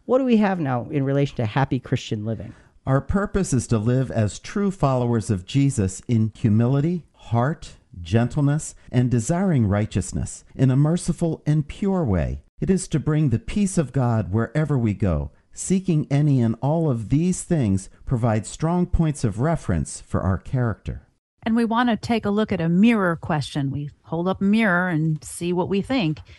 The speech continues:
Speaker 3: And if I'm not happy, which of these Christian principles that you mentioned,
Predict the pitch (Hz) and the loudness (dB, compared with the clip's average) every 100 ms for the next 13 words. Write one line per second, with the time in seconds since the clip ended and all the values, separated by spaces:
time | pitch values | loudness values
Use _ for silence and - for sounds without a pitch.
0 | _ - 156 151 196 269 302 285 - 381 | _ -2 0 2 4 6 6 4 0 -2
1 | - 160 139 180 - _ _ 190 185 202 | 0 -2 -2 -6 -10 _ _ -6 0 0
2 | 220 247 202 185 185 - 190 185 - 170 | 2 -2 -2 -2 -2 -2 -4 -4 -4 -4
3 | - 190 - 180 151 156 156 143 160 196 | -2 -2 -2 -4 -2 -2 -4 -2 -2 2
4 | 277 277 185 160 160 | 4 2 0 -2 -2